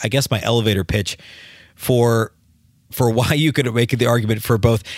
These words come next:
I'm really playing both sides of this one, admittedly. In a vacuum, LaMelo Ball had the better season. This, this is my kind of Cliff Notes,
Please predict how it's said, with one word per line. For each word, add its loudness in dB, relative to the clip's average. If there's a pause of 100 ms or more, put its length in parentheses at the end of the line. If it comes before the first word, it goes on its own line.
I'm 0
really 2
playing -2
both 0
sides 0
of -4
this -2
one, -2
admittedly. -2 (580)
In 2
a 2
vacuum, 0
LaMelo 2
Ball 0
had -2
the -4
better -2
season. -4
This, -2
this 2
is 0
my 0
kind -2
of -6
Cliff -4
Notes, -4